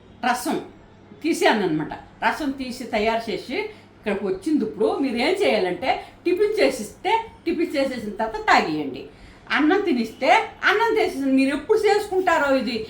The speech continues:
ఏదైనా మనం తిన్న తర్వాతే తాగాలి. మీరు ఎప్పుడైనా చేసుకోండి, అది నేను చెప్పేది. శుభ్ర ఎంత ఆరోగ్యంగా ఉంటారంటే అంత ఆరోగ్యంగా ఉంటది.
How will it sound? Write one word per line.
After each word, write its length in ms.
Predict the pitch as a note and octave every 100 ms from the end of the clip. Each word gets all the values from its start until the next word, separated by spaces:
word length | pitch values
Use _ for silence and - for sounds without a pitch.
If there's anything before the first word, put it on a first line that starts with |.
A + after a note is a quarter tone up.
| -
ఏదైనా 520 | C4 C#4+ E4+ G#4 G#4 G#4
మనం 240 | E4+ C#4+
తిన్న 220 | - F4+ A#4+ A4
తర్వాతే 280 | G4+ G4+ A4
తాగాలి. 420 | B3 D3 C3+ -
మీరు 100 | D4
ఎప్పుడైనా 400 | E4 D#4+ C#4+ F#4+ G4
చేసుకోండి, 480 | - - F3+ D3 - - - - - - -
అది 200 | C4 - - -
నేను 180 | G#3 G3+
చెప్పేది. 420 | G3 - - - - - -
శుభ్ర 200 | A3 D4
ఎంత 380 | C#4 C4 F4+ G#4
ఆరోగ్యంగా 580 | D4 C#4+ F#4 D#4 G#4 F4
ఉంటారంటే 460 | E4+ D#4+ D#4 C#4+
అంత 300 | D#4+ C#4 C#4
ఆరోగ్యంగా 600 | C#4 C4 D#4+ D#4+ F#4+ D#4
ఉంటది. 400 | C#4 A#3+ A#3+ -